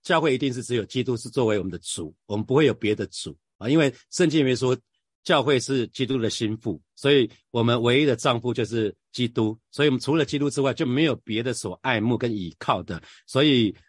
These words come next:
我们所要的，我们，我们就单单的去爱我们的主教，那是讨神喜悦的。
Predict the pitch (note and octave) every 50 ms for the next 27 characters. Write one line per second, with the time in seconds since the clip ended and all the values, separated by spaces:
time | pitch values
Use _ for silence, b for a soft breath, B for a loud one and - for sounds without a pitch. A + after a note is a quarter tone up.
0 | b _ A2 A2+ A2+ A#2 A#2 A2 G#2+ - - - B2 A2 G#2 A#2 D#3 E3 C#3 A#2
1 | A#2 G#2+ G2+ F#2+ _ - A#2+ A2+ A#2+ A#2+ A#2 A#2 _ - A#2+ A#2+ B2 - F#3 -
2 | E3+ E3 F3 E3 C#3+ B2+ - - - D#3 C#3+ B2+ G#2 F#2 G2 G2 G2 - - -
3 | G2+ F2 - G#2 - C#3+ D#3+ D#3 E3 - - G#2 F#2+ F2+ - A2 A2+ A#2+ - -
4 | E2 F#2 G#2 G#2+ F#2 F#2